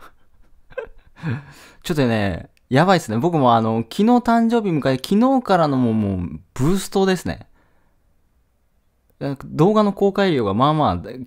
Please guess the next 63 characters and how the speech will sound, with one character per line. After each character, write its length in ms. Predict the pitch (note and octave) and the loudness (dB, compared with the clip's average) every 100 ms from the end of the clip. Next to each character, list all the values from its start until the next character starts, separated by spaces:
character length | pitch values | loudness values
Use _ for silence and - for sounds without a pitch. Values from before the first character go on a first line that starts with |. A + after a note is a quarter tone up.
| - | -8
結 180 | E3 - | -8 -6
構 160 | G2+ | -8
ぶ 200 | D#2+ G#2 | -8 -10
ち 120 | - | -4
抜 80 | B2+ | -4
い 60 | G2+ | -4
て 100 | E2+ | -6
ま 120 | - | -10
す 200 | - - - | -14 -16 -14
ね。 160 | - - | -14 -12
<laughs> 40 | |
昨 180 | - G2 | -8 -6
日 120 | D#2+ | -6
か 120 | - | -10
ら 160 | - - | -12 -14
は。 160 | - - - - - - - - - - - - - - - D#3 | -16 -18 -20 -20 -18 -16 -16 -20 -20 -20 -20 -20 -20 -20 -16 -12
<laughs> 80 | F#3 F3 E3+ E3+ F3 E3+ D#3 _ _ _ _ _ _ _ _ - | -12 -12 -16 -16 -18 -20 -20 _ _ _ _ _ _ _ _ -10
ま 180 | D#3 D#3 | -4 -2
あ、 40 | |
ず 220 | C#3+ G3+ | 0 -2
っ 40 | G3+ | -2
と 220 | - F#3 | -2 -2
な 80 | E3+ | 0
ん 40 | |
か 240 | B2+ A2 | 0 -2
カ 140 | - E3+ | -2 -2
メ 80 | D#3 | 0
ラ 80 | |
の 80 | A2+ | 0
前 200 | G#2+ F#2+ | 0 -2
で 140 | F2+ F2+ | -4 -6
座 180 | - B2+ | -2 -2
っ 120 | - | -2
て、 360 | A#2+ A2+ C2 - B2+ | -4 -4 -8 -16 -18
ず 140 | B2 C3 | -12 -10
っ 40 | |
と 200 | - B2+ | -2 -2
な 180 | A#2+ A#2 | -2 -4
ん 400 | G#2+ A#2+ A2+ A2 | -6 -8 -6 -6
か 60 | F2 | -6
や 40 | |
っ 40 | |
て 100 | - | -8
る 60 | F#2+ | -8
み 80 | F#2 | -8
た 100 | D#2+ | -10
い 40 | |
な 60 | D2 | -10
感 120 | F#2+ | -12
じ 80 | - | -12
な 60 | |
ん 40 | F#2 | -14
で 40 | |
す 100 | - | -16
け 80 | - | -18
ど。 80 | - - - _ _ _ _ _ _ _ _ _ _ _ _ _ _ _ _ _ G#3 | -20 -20 -20 _ _ _ _ _ _ _ _ _ _ _ _ _ _ _ _ _ -4
ま 60 | |
あ、 40 | G3+ | 0
今 260 | F4 G4+ | 0 0
回 220 | A3+ C#3+ G#2+ | 0 0 2
は、 360 | B2+ A#2 - _ _ | 2 2 -2 _ _
あ 180 | A#2 A2+ | -4 -4
の、 480 | A2+ A2 A2+ G#2+ | -2 -2 -2 -4